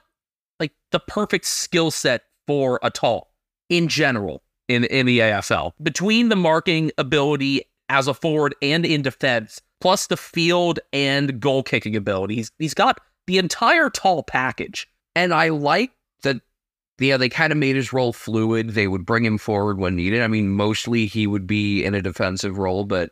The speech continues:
Speaker 2: at
Speaker 1: Past
Speaker 2: that
Speaker 1: the, past the third point of the season, I think, that was really the case, 'cause he started the season as more of a forward, even when Aaron Cadman was in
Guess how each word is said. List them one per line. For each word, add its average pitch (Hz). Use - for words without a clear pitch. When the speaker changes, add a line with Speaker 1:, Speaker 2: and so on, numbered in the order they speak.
Speaker 2:
at 101
Speaker 1:
Past 220
Speaker 2:
that 190
Speaker 1:
the, -
past 226
the 214
third 214
point 240
of 220
the 214
season, 214
I 240
think, 247
that 151
was 165
really 160
the 175
case, 196
'cause 135
he 160
started 190
the 143
season 143
as 131
more 135
of 120
a 110
forward, 143
even 147
when 117
Aaron 123
Cadman 117
was 127
in 156